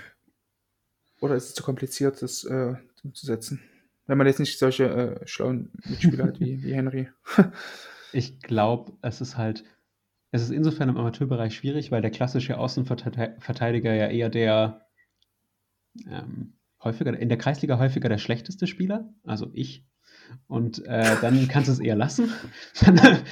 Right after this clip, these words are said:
Speaker 2: funktioniert das Ganze
Speaker 1: Verkauf
Speaker 2: nicht
Speaker 1: dich
Speaker 2: so
Speaker 1: nicht
Speaker 2: gut.
Speaker 1: unter Wert, also du
Speaker 2: Ah,
Speaker 1: verkaufst dich nicht unter
Speaker 2: das,
Speaker 1: Wert.
Speaker 2: ich ver-, verkauf mich schon richtig. <laughs>
Speaker 1: Okay.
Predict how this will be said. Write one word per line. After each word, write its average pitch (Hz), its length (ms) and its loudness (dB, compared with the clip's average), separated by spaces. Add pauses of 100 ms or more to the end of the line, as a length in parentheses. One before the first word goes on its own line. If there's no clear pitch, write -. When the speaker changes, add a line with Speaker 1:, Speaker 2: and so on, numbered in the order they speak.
(140)
Speaker 2:
funktioniert 151 360 2
das 127 60 -4
Ganze 143 180 6
Speaker 1:
Verkauf 156 60 10
Speaker 2:
nicht 160 100 4
Speaker 1:
dich 175 60 4
Speaker 2:
so 151 60 0
Speaker 1:
nicht 185 80 6
Speaker 2:
gut. 170 80 6
Speaker 1:
unter 127 160 2
Wert, 135 280 -2
also 123 240 -4
du 123 200 -12 (100)
Speaker 2:
Ah, - 0 -
Speaker 1:
verkaufst 147 400 4
dich - 80 -12
nicht - 120 -8
unter 120 140 -8
Speaker 2:
das, 143 120 -2
Speaker 1:
Wert. - 120 -6
Speaker 2:
ich - 160 -2
ver-, 117 220 -4 (320)
verkauf 123 340 -4
mich 110 80 -6
schon 117 140 -4
richtig. - 460 -2
<laughs> 220 460 6
Speaker 1:
Okay. 139 340 2